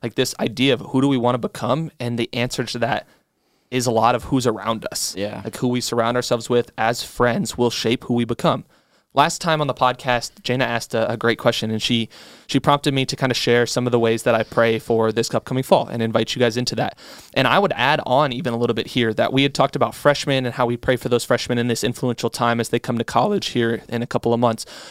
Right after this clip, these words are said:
Speaker 1: But when I'm praying for freshmen, I actually spend a lot of time usually praying for their community.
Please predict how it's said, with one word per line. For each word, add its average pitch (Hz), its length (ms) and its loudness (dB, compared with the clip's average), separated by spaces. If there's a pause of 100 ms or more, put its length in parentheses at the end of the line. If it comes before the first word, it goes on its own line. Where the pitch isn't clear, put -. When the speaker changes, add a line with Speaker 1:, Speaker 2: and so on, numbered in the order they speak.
(260)
Speaker 1:
But 151 380 2 (180)
when 123 160 0
I'm 202 220 2
praying 226 220 0
for 143 100 0
freshmen, 180 480 0
I 139 160 2
actually 233 480 -2 (120)
spend 156 380 2
a 131 80 2
lot 131 260 4
of 156 80 -4
time 123 240 -2
usually 147 320 2
praying 127 420 0
for 123 180 0
their 117 160 4
community. 117 640 -4